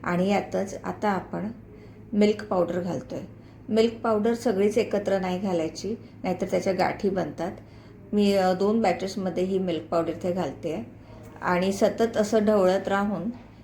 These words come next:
त्याच्या पण गाठी आपण मोडून घेऊयात. साय पण आहे आणि मिल्क पावडर, म्हणजे थोड्याशा अशा गुठळ्या होण्याचे चान्सेस आहेत, तर असं सतत ढवळत राहिलं तर ह्या गुठळ्या पण मिटतील. मिल्क पावडर लगेच, अ, दुधामध्ये मेल्ट होऊन जाते.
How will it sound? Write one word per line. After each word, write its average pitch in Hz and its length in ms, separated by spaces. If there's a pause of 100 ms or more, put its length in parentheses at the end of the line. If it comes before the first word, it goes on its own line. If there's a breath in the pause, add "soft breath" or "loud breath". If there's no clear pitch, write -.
त्याच्या 196 240
पण 214 240
गाठी 214 340
आपण 196 240
मोडून 196 400
घेऊयात. 147 480 (1200 loud breath)
साय 190 220
पण 220 240
आहे 214 360
आणि 190 340
मिल्क 185 280
पावडर, 175 480 (540 loud breath)
म्हणजे 196 300
थोड्याशा 202 380
अशा 214 180
गुठळ्या 202 400
होण्याचे 208 360
चान्सेस 202 480
आहेत, 175 240 (420 loud breath)
तर 196 80
असं 196 160
सतत 208 260
ढवळत 208 560
राहिलं 185 520 (340 loud breath)
तर 185 60
ह्या 196 160
गुठळ्या 196 340
पण 220 160
मिटतील. 196 400
मिल्क 208 300
पावडर 220 320
लगेच, 202 460
अ, 208 180
दुधामध्ये 185 640 (360 loud breath)
मेल्ट 185 300
होऊन 175 220
जाते. 151 480